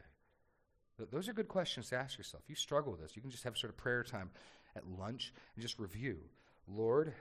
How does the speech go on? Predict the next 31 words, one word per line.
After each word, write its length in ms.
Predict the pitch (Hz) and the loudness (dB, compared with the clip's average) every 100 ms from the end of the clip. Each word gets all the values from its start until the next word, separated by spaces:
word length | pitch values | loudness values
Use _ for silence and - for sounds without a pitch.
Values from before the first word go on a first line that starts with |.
| - | -4
how 60 | |
have 80 | 123 | 2
I 80 | 127 | 2
done 180 | 127 123 | 2 -2
today 200 | 95 82 | -4 -4
so 160 | - | -6
far?" 240 | 78 - - - _ _ _ _ _ _ - _ _ _ _ _ _ _ - - _ _ _ - _ _ _ _ _ _ _ _ | -6 -12 -14 -18 _ _ _ _ _ _ -20 _ _ _ _ _ _ _ -20 -20 _ _ _ -20 _ _ _ _ _ _ _ _
That 100 | 92 | -10
might 140 | 90 85 | -8 -6
be 80 | |
a 40 | 87 | -8
little 160 | 87 | -8
convicting, 460 | 80 90 82 78 73 67 | -10 -10 -10 -12 -14 -14
though, 120 | 71 | -12
right? 200 | 78 87 - _ _ _ - - - - - _ _ _ | -12 -14 -18 _ _ _ -20 -18 -20 -20 -20 _ _ _
Let's 160 | 120 - | -4 2
move 260 | 127 131 | 4 4
then 120 | 120 117 | 2 0
into 240 | 110 117 | 0 -2
the 100 | 101 | -4
rationale 840 | 95 107 104 - 101 95 90 78 - | 0 2 2 0 -2 0 -2 -4 -10
for 140 | 92 | -10
obedience. 640 | 82 82 80 78 - - - - - | -8 -10 -10 -14 -6 -6 -6 -20 -10
The 60 | |
rationale 800 | 95 95 95 - 95 90 82 73 - | -6 -4 -4 -4 -6 -6 -8 -10 -16
for 140 | - 95 | -8 -8
obedience. 680 | 85 87 85 80 - - - - _ - - _ - | -8 -10 -10 -12 -10 -12 -12 -20 _ -20 -20 _ -8
And 100 | 113 | 4
this 160 | 160 - | 8 10
is 100 | - | 10
striking. 760 | - 139 135 135 123 85 101 | 8 8 8 8 2 -10 -14